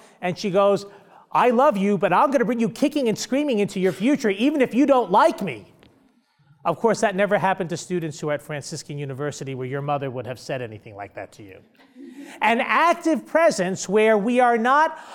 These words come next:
on the periphery of the young, we are right in their midst. So, in my practice of the preventive system today,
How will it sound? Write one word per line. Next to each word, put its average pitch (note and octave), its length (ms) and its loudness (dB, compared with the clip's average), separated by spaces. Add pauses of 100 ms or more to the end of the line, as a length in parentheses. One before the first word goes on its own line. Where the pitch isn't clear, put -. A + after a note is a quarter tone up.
on B3+ 320 4
the B3 140 2
periphery B3 720 2
of F#3+ 120 2
the F#3+ 80 0
young, F#3+ 380 2
we A3+ 140 0
are G#3 140 4
right G3 640 0 (340)
in F#3 240 0
their F3+ 180 2
midst. - 760 -6 (920)
So, F#3 720 0
in E3 120 -2
my G3 220 4
practice G#3+ 480 0
of E3+ 80 -4
the F3+ 80 -2
preventive F#3 480 -2
system F#3 360 -4
today, A#3+ 640 2